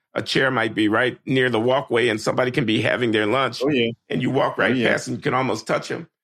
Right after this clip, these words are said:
Speaker 1: So this Black guy calls out, and he says, uh, "You're Glenn Lowry." I said, "Yeah, I'm Glenn Lowry." He says, "Yeah, I, I follow your thing."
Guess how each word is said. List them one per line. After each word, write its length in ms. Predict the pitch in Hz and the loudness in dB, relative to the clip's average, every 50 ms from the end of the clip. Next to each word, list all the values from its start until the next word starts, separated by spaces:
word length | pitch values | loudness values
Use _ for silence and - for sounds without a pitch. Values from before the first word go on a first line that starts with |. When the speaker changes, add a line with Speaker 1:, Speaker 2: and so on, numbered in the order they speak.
| _ _ - | _ _ -6
Speaker 1:
So 140 | - 117 131 | -2 -2 0
this 160 | 135 143 139 | 0 0 -2
Black 320 | 143 - 151 170 - - | -2 -2 0 0 -2 -2
guy 440 | - 127 143 139 123 113 92 - - _ _ _ _ _ _ _ _ _ _ _ _ _ - - - - | -2 0 0 2 2 0 -2 -4 -8 _ _ _ _ _ _ _ _ _ _ _ _ _ -20 -12 -6 -2
calls 200 | 165 - 143 147 | -2 -2 0 0
out, 100 | 123 - | -2 -2
and 80 | - | -2
he 80 | - 135 | -2 -2
says, 220 | 131 - - 120 | -2 -2 -2 -2
uh, 140 | - - - - _ _ _ _ _ _ _ | -2 -4 -6 -8 _ _ _ _ _ _ _
"You're 140 | - - 170 | -6 -4 -4
Glenn 240 | 170 - - - - | -2 -2 -2 -2 0
Lowry." 340 | 131 143 151 - - 156 - | 0 0 0 0 -2 -2 -2
I 60 | - | -4
said, 180 | - - - 107 | -4 -4 -4 -2
"Yeah, 160 | 110 120 123 | 0 0 0
I'm 80 | 135 | -2
Glenn 200 | 127 - - 76 | -4 -6 -6 -6
Lowry." 260 | - - - - - _ _ _ _ _ _ _ _ _ _ _ - | -6 -6 -8 -8 -12 _ _ _ _ _ _ _ _ _ _ _ -18
He 100 | - - | -14 -8
says, 240 | - - 92 113 120 | -4 -2 -2 0 0
"Yeah, 440 | 143 - 135 131 123 127 - - - | 0 2 2 2 0 0 -2 -2 -2
I, 120 | - - | -2 -2
I 20 | - | -4
follow 240 | 127 - 147 147 143 | -2 -2 -2 0 0
your 160 | 143 - - | 0 -2 -4
thing." 480 | - - - 147 143 131 113 92 - | -4 -2 0 0 0 0 -2 -2 -6